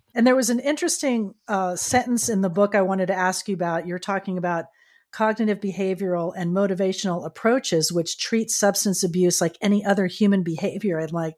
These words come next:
well, that's interesting. And then you said that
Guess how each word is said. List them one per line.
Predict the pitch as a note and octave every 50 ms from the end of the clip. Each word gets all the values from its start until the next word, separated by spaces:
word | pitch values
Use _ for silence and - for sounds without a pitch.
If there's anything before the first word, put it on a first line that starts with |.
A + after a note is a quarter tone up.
| _ _ _ _ _ _ _ _ _ _ _
well, | - G#3 G#3
that's | C4 E4 F#4+ - -
interesting. | C4+ G#3+ G3 G3 - - - F#3 F3 F3 F#3 G#3 G3+ - - - _ _ _ _ -
And | A3 G#3 G#3+
then | A3 B3+ D4 D4+
you | D4+ C4+ A#3+
said | - - B3+ A#3 G#3+ G3+
that | A3 G3+ G3 F#3+ F#3